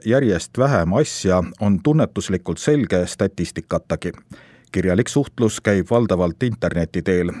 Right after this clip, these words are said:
ometi vajatakse endiselt ka universaalset postiteenust,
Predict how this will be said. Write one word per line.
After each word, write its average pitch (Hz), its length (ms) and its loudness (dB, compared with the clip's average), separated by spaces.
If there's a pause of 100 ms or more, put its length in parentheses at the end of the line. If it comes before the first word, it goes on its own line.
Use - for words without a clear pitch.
ometi 123 360 2
vajatakse 104 560 2
endiselt 92 580 0
ka 90 280 2
universaalset 92 880 0
postiteenust, 104 720 0